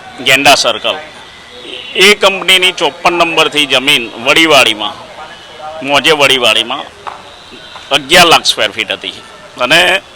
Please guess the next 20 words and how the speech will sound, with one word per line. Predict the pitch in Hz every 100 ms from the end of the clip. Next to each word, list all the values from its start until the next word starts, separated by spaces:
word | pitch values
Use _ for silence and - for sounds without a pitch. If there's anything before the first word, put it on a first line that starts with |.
| -
<clears throat> | - - - -
આ | 151
જે | 175
ગુજરાત | 170 143 160 156
કૃષિ | 165 156 156
યુનિવર્સિટીની | 151 156 147 147 165 208
પંદર | 208 143 151
લાખ | 143 113
સ્ક્વેર | - 117 104
ફીટ | 107 92 101 -
જગ્યા | 95 - 98
હતી. | 92 - - - - - - -
પરંતુ | 147 165 190 208 190 - - - - -
સારાભાઈ | - 131 127 147 196 190 190 190
કંપનીના | 190 165 156 185 156 113 - - - - - 147 175
વેચાણ | 156 131 135 175 170
બાદ | 156 135 131 - - - - - - - - - - -
કોઈ | 185
ખાનગી | 175 151 151 170
કંપનીઓ, | 156 143 127 135 110 104